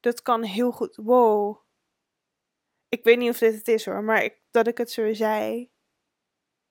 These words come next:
Ik zou bij-, wauw. Ik zou bijna denken dat het zo is. Dat ik meer negativiteit heb gevoeld, ervaren in de thuissituatie.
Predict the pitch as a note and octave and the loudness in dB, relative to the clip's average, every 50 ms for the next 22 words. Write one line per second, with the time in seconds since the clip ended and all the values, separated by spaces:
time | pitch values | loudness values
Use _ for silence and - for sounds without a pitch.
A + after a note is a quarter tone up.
0 | _ _ _ _ _ _ - A#3+ A#3+ - B3+ A#3+ A3 G3+ - - _ _ _ _ | _ _ _ _ _ _ -10 -8 -6 -2 -2 -2 -2 -2 -6 -10 _ _ _ _
1 | _ _ _ _ _ - A#3 A3 G#3+ G#3+ G#3 G#3+ - - _ _ _ _ _ _ | _ _ _ _ _ -6 -4 -2 -2 -2 -4 -6 -10 -16 _ _ _ _ _ _
2 | _ _ _ _ - - A#3+ A#3 A#3+ B3+ C#4 D4+ D4 B3+ A#3+ A#3+ B3+ - - A#3 | _ _ _ _ -6 -4 -2 0 2 0 0 0 -2 -2 -2 -2 -4 -4 -6 -6
3 | A#3 - A3+ A3 - G#3+ - - - A#3+ G3+ G#3 - - - - _ _ _ _ | -6 -8 -8 -10 -10 -10 -8 -6 -4 -4 -4 -6 -8 -14 -20 -20 _ _ _ _
4 | _ _ _ _ - - _ _ _ - A#3+ A3 A3 A3+ A3 _ _ _ _ _ | _ _ _ _ -20 -20 _ _ _ -8 -6 -4 -4 -4 -6 _ _ _ _ _
5 | _ _ _ _ _ - A#3 A3+ A3+ A3+ A#3 A#3 A#3 A3+ A3+ A3+ A#3 A#3+ - A#3 | _ _ _ _ _ -14 -10 -6 -4 -2 -2 0 0 0 -2 -2 -4 -4 -4 -6
6 | - B3+ A3+ - A3 G#3+ A3 G#3 A3+ B3 C#4 C#4 C#4 B3 - - - B3 - - | -8 -8 -8 -8 -8 -4 -2 0 2 2 0 0 -4 -8 -8 -8 -10 -10 -10 -10
7 | - A3 A3+ B3 C#4 - - - A#3 A3 - - G#3+ G#3+ A3+ A#3 B3+ C4+ D4 E4+ | -10 -8 -6 -6 -6 -6 -4 -4 -4 -4 -4 -2 -2 -2 -2 -4 -4 -6 -8 -10
8 | F4+ _ _ - - - - _ _ _ _ _ _ _ - A#3+ A#3+ A3+ A3 G#3+ | -10 _ _ -20 -20 -20 -20 _ _ _ _ _ _ _ -4 -2 -2 -2 -4 -6
9 | G#3+ A#3 A3+ A3+ A3+ - - A3+ G#3+ G#3+ - G3+ G3+ G3 G#3 - - - A#3+ A#3 | -4 -2 -2 -2 -2 -4 -8 -10 -10 -10 -8 -8 -6 -6 -6 -8 -10 -8 -8 -8
10 | B3+ C#4 C#4+ | -8 -8 -12